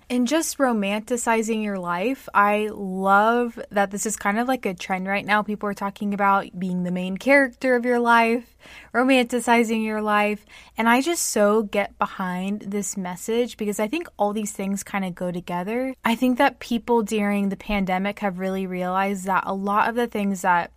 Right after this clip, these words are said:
marketers try to sell us, <laughs> influencers, myself, all these people try to sell us, it's kind of this aspiration of living a life that's better than the one that we're in, instead of recognizing how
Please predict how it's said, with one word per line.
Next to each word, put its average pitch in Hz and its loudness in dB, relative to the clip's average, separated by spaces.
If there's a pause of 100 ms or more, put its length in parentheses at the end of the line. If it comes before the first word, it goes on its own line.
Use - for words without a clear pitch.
(180)
marketers 214 0
try 202 -4
to 196 -4
sell 185 -2
us, 190 -2
<laughs> - -12
influencers, 233 0
myself, 226 0
all 240 6
these 254 2
people 233 -2
try 220 0
to 202 -4
sell 185 -2
us, 247 -2
it's 233 2
kind 262 4
of 247 2
this 226 0
aspiration 208 -2
of 190 -6
living 196 0
a 190 -2
life 185 -2
that's 208 -4
better 196 -2
than 190 -4
the 185 -4
one 180 -4
that 185 -6
we're 180 -8
in, 220 -4 (380)
instead 214 2
of 185 -4
recognizing 226 0
how 190 0